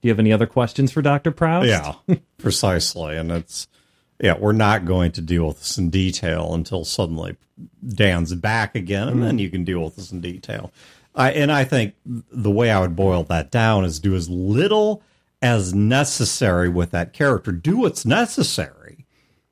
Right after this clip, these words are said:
Speaker 2: If you need to do X, Y, and Z or make certain decisions to move the plot forward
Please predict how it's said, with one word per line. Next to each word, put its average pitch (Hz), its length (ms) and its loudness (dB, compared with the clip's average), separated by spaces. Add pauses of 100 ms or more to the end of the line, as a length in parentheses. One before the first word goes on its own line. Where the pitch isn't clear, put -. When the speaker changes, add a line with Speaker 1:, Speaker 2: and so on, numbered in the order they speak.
(140)
Speaker 2:
If 107 180 2
you 175 180 2
need 214 240 2
to 139 60 0
do 117 220 2
X, 131 260 0
Y, 120 220 2
and 95 160 2
Z 95 320 0
or 87 100 0
make 98 260 2
certain - 300 -4
decisions 82 640 -4
to - 80 -6
move 110 260 2
the 135 80 -2
plot - 380 -2
forward 87 420 -2